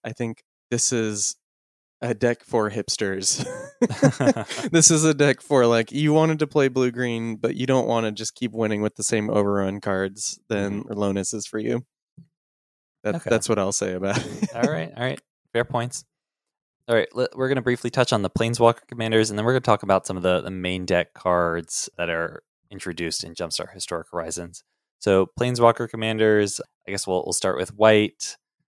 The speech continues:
Speaker 2: So, Teo is the white member of this, this cycle that was introduced. Uh, it's Teo, Aegis Adept.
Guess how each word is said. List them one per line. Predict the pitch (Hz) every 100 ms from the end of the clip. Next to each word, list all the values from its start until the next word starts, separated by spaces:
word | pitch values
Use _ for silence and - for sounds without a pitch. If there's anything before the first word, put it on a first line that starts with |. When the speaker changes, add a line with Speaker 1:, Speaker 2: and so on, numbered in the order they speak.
| -
Speaker 2:
So, | 143 101 95 92 -
Teo | - 127 139 104 95 90 95 110 _ -
is | 101 92 90
the | 95 92 92 90 90 - _ _
white | 95 98 104 - 101
member | 95 95 92
of | 87 85
this, | 82 - -
this | 95 -
cycle | - 98 - 92 90
that | 92
was | 87
introduced. | 90 - 85 90 87 -
Uh, | -
it's | 87
Teo, | - 98 90 90
Aegis | 90 87 -
Adept. | 101 98 -